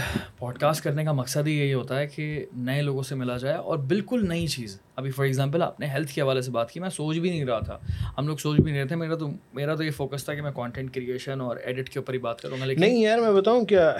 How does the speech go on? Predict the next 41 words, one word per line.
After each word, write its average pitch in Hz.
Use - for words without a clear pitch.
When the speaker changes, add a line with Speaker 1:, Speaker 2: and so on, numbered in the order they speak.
Speaker 2:
health 202
is، 165
uh, 175
prime 175
concern 160
now 160
for 196
everyone۔ 170
دیکھو 165
ہم 196
سب 180
نے 214
نا 208
اپنا 160
امیون 160
سسٹم 170
برباد 131
کر 131
دیا۔ 127
یہ 151
جو 156
کووڈ 151
اتنا 170
پھیلا 135
تھا 165
نا، 170
اس 196
میں 180
سب 160
سے 185
بڑا 147
کلپریٹ 151
جو 143
تھا 156
ہم 156
سب 143
کا 170
اپنا 156
امیون 143
سسٹم 127
تھا۔ 90